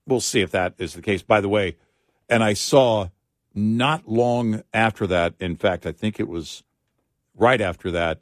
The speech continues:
um, there was the story from, uh, the Fed chair,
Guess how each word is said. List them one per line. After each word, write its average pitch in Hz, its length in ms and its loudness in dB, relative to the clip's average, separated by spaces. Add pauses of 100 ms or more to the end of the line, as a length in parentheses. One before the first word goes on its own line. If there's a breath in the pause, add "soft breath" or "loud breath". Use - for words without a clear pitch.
(760)
um, 90 800 0 (1400)
there 110 220 2
was 101 320 -6
the 107 140 -8
story 113 360 2
from, 90 560 -2 (460)
uh, 85 320 -2
the 85 100 -8
Fed 101 240 0
chair, 80 320 -4